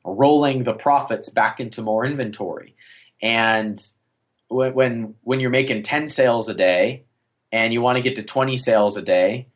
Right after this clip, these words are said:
and you order more inventory, it takes more of an investment because you're growing. So it takes more inventory to cover those daily sales. So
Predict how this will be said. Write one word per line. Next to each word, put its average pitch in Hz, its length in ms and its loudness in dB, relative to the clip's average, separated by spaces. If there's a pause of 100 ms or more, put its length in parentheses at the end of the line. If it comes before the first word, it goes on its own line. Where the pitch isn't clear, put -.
(120)
and 107 100 -8
you 113 120 0
order 123 340 4
more 117 340 2
inventory, 110 600 0
it 104 80 -4
takes 113 240 -4
more 120 340 4
of 120 80 2
an 113 240 0
investment 110 760 -4 (460)
because 113 760 0 (560)
you're 117 160 -2
growing. 165 460 2 (640)
So 127 560 2
it 127 100 -8
takes 135 240 -6
more 147 220 0
inventory 131 500 -4
to 120 80 -4
cover 123 260 -2
those 107 220 -2
daily 107 240 -2
sales. 120 500 4
So 110 300 2